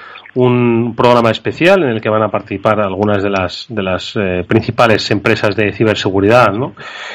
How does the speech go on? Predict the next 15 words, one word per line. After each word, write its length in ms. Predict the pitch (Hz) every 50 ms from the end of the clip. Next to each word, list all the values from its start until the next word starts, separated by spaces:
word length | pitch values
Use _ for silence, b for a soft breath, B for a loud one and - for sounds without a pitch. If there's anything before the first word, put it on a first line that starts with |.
| B B B
Eh, 680 | 151 135 131 127 123 120 120 120 117 120 117 123 131 131 -
con 220 | - 135 131 131
el 80 | 131 131
objetivo 420 | 123 - 131 131 170 170 190 190
de, 380 | 170 180 180 185 190 185 160 139 - - 143
eh, 280 | 120 113 113 113 113 110 113 113 107 - - -
con 160 | - 123 117
el 120 | 113 113
título 640 | 113 147 147 147 170 151 156 151 151 156 151 - - - - -
Nuevas 420 | - 143 131 156 156 147 135 - 139
estrategias 680 | 123 - 127 123 120 120 143 127 - 147 123 117 -
en 180 | 135 120 113 113
nuevos 300 | 127 139 139 127 113 -
entornos, 560 | 113 104 98 - 135 127 123 127 123 113 101
¿no? 160 | 113 131 151